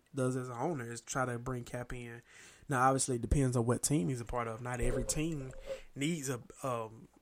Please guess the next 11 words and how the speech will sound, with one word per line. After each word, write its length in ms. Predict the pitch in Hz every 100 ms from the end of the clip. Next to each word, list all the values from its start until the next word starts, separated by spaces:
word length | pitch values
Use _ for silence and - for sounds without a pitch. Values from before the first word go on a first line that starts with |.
| _ -
a 80 |
backup 480 | 127 143 131 - 127
quarterback 540 | - 127 120 117 117 -
or 100 | 247
a 20 |
third 300 | 131 127 123
string, 400 | - - - - -
um, 220 | - - -
quarterback, 560 | 139 123 127 123 - - - - _
you 120 | - 131
know, 220 | 117